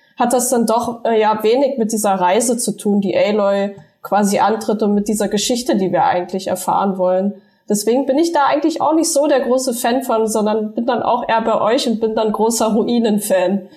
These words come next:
und möchte darin mich austoben und darin meine <laughs> Geschichten entdecken.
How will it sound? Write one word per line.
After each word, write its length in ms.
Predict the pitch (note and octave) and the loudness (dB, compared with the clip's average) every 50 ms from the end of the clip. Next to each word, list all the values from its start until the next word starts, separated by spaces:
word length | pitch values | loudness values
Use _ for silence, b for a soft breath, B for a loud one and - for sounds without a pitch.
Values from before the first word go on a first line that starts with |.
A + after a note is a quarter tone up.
| B B B | B B B
und 140 | - G#3 G#3+ | -2 0 0
möchte 300 | A#3 A#3+ A#3+ B3+ B3+ A#3 | 0 0 0 0 0 2
darin 580 | A3 G#3 G#3 A#3+ C4 A#3+ A#3+ A#3 A3 A3 A3 B B B B B B | 2 2 2 4 4 2 2 2 0 -2 -4 B B B B B B
mich 220 | B3 B3+ - - | 0 0 0 2
austoben 600 | G#3 A3+ C4 C#4 C#4 - - C#4 A#3 A#3 A#3 A3+ | 2 2 2 2 0 0 0 2 2 2 2 2
und 160 | A3 A#3 G#3 | 0 0 0
darin 340 | A3 G#3+ A3+ - A#3+ A#3 A3 | 2 0 0 0 0 0 0
meine 240 | G#3+ G#3 G#3 G#3 G#3 | 0 0 0 0 -2
<laughs> 0 | |
Geschichten 560 | G#3 - C#3+ - B3 A#3 A#3 - - G#3+ G3 | 0 0 0 0 0 0 -2 -2 -2 -2 0
entdecken. 640 | F3+ G3 F#3+ - G3+ F#3+ F3+ - F#3 F#3 G3+ G#3 | 0 -2 -2 -2 -2 -4 -2 -2 -2 -4 -4 -6